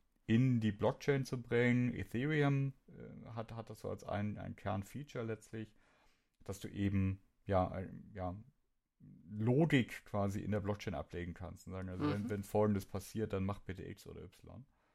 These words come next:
Speaker 2: Mhm.
Speaker 1: So, und die haben damit ru-, rumexperimentiert und festgestellt, dass es einfach noch nicht funktioniert, das echte Leben in so einem Smart Contract abzubilden.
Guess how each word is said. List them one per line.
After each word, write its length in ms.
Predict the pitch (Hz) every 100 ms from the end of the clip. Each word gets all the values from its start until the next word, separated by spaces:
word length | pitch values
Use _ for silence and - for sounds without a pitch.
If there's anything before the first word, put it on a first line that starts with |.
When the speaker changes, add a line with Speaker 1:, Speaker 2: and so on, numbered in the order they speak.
| _ -
Speaker 2:
Mhm. 360 | 139 123 170 - _
Speaker 1:
So, 180 | 107 101
und 240 | 104 110 - _ _ _ _ _ _ _ _ -
die 60 |
haben 100 | 139
damit 180 | 151 113
ru-, 240 | 98 117 107
rumexperimentiert 880 | 117 143 - 113 113 110 113 110
und 140 | 107 101
festgestellt, 580 | 110 - 110 - 101 101
dass 140 | 101
es 200 | 104 -
einfach 600 | - 104 120 139 131 - - - - -
noch 220 | 113 104 -
nicht 400 | 98 127 185 - _
funktioniert, 1080 | - 113 - 101 92 101 139 156 - - - _ _ _
das 500 | 101 98 - 107 101
echte 340 | - 113 - 117
Leben 420 | 95 104 131 123
in 120 | 104
so 80 | 104
einem 200 | 107 98
Smart 300 | - 98 -
Contract 420 | - 113 98 -
abzubilden. 760 | 80 - - - 78 - -